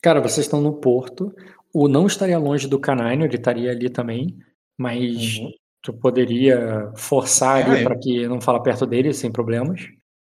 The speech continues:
Speaker 2: Ué, eu chamo ele ali pro lado ali, cara, pra conversar só eu e eles, fora do, longe do pessoal.
Speaker 1: Não, beleza, cara. O Canine já entregou, ele já foi, ele só tá terminando o trabalho dele de te colocar no navio e garantir que você partiu.
Speaker 2: Uhum.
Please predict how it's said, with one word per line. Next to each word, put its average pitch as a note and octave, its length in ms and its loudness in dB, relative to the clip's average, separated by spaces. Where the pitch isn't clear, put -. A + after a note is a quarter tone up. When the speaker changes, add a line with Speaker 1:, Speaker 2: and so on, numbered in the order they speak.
Speaker 2:
Ué, E3 380 -4
eu D3 140 2
chamo E3 280 2
ele A#3 100 6
ali C4+ 220 4
pro D#4 200 -8
lado B3+ 220 6
ali, C4+ 220 2
cara, - 180 -2
pra B2 80 -6
conversar E3+ 260 0
só F3+ 120 -2
eu G3 100 2
e D4 60 0
eles, A#3 280 2
fora G3+ 200 2
do, G3+ 60 -8
longe F3+ 240 0
do - 40 -10
pessoal. A#3 480 -2
Speaker 1:
Não, D#3+ 80 0
beleza, D3+ 380 4
cara. A#2 180 2
O A#2 40 2
Canine C#3 360 4
já C3+ 180 4
entregou, C#3 460 2
ele D3 80 2
já B2+ 100 4
foi, B2+ 240 0
ele D3 100 0
só D3 160 -2
tá D3+ 100 -2
terminando D3+ 360 2
o D3+ 60 0
trabalho C3 400 2
dele B2+ 180 0
de B2+ 80 -6
te - 80 -4
colocar C3 280 2
no B2 100 -2
navio B2 420 -2
e C3+ 40 2
garantir B2 300 -2
que - 100 -14
você A#2+ 180 -2
partiu. B2+ 420 -4
Speaker 2:
Uhum. A2+ 320 -6